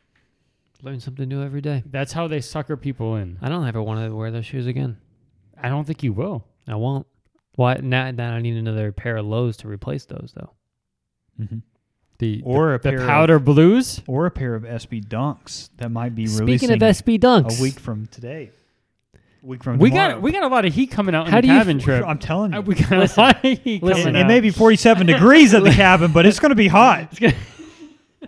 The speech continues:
Speaker 1: <laughs> Listen. <laughs> Listen, Tim, you don't need to, you can't afford two pairs of shoes next weekend, okay?
Speaker 2: I can't
Speaker 1: You
Speaker 2: afford
Speaker 1: said
Speaker 2: one
Speaker 1: it,
Speaker 2: pair of
Speaker 1: you said it
Speaker 2: shoes.
Speaker 1: yourself.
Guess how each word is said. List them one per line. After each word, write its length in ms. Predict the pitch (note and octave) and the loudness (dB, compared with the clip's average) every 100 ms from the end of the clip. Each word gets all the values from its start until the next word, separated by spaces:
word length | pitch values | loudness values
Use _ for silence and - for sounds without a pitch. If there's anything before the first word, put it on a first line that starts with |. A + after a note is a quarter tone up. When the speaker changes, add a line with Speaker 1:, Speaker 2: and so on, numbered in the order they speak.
| _ _ _ _ _ _ _ _ _ G3+ G3+ - _ _ _ | _ _ _ _ _ _ _ _ _ -20 -20 -20 _ _ _
Speaker 1:
<laughs> 380 | - B2+ - E3 - _ C3 | -12 -12 -12 -16 -18 _ -6
Listen. 380 | F#3+ G3 E3+ D3+ | -2 0 -2 -4
<laughs> 1160 | B2+ - - _ _ - G3 _ - - _ - | -4 -6 -20 _ _ -20 -20 _ -20 -20 _ -16
Listen, 240 | F#3 E3 | -12 -10
Tim, 240 | C#3+ C3+ B2 | -6 -4 -2
you 120 | F3 | -2
don't 100 | G#3 | -2
need 160 | G3 D#3 | -4 -4
to, 200 | C#3+ C#3+ | -4 -2
you 140 | D#3 | -4
can't 220 | - F#3 | -2 -4
afford 360 | D#3 - C#3+ B2+ | -4 -2 -2 -2
two 120 | - | -2
pairs 240 | A#2+ A2+ G#2+ | -2 0 0
of 80 | G2+ | -2
shoes 360 | G#2+ G2+ G2 | -2 -2 -2
next 200 | G#2 F#2 G#2+ | -4 -2 -4
weekend, 260 | G2 G2+ | -2 -2
okay? 300 | G#2 A2+ A2+ - | -2 0 0 -2
Speaker 2:
I 100 | G#3 | -6
can't 200 | D4 C4+ | -2 0
Speaker 1:
You 60 | |
Speaker 2:
afford 140 | A#3+ A#3+ | 2 4
Speaker 1:
said 140 | G#3+ | 4
Speaker 2:
one 140 | G3+ F4 | 4 2
Speaker 1:
it, 40 | |
Speaker 2:
pair 220 | C4+ A3+ | 0 0
of 80 | F#3+ | 0
Speaker 1:
you 80 | E3 | 0
said 280 | E3+ A3+ A3 | 2 2 2
it 40 | |
Speaker 2:
shoes. 80 | G#3 | 2
Speaker 1:
yourself. 560 | G3 - D3 C#3+ D3 | -2 2 4 4 2